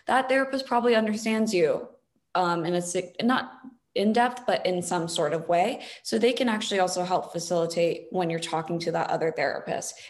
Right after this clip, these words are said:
if this is a good fit, what they think about it, and give you some insight, which is very helpful. And I think, um, can go a long way. But, uh, as you said too, you've talked about how all you've seen is benefits from therapy.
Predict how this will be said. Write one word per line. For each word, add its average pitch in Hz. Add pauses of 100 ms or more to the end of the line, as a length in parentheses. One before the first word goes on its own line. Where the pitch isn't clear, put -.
if 190
this 175
is 170
a 175
good 170
fit, - (240)
what 185
they 175
think 175
about 165
it, 170
and 175
give 254
you 214
some 180
insight, -
which -
is 180
very 175
helpful. -
And 175
I 175
think, 170 (460)
um, 170
can 190
go 180
a 165
long 165
way. 165 (500)
But, 185 (460)
uh, 190
as 226
you 262
said 226
too, 220
you've 196
talked 180
about 180
how 175 (200)
all 180
you've 175
seen 165
is 160
benefits -
from -
therapy. -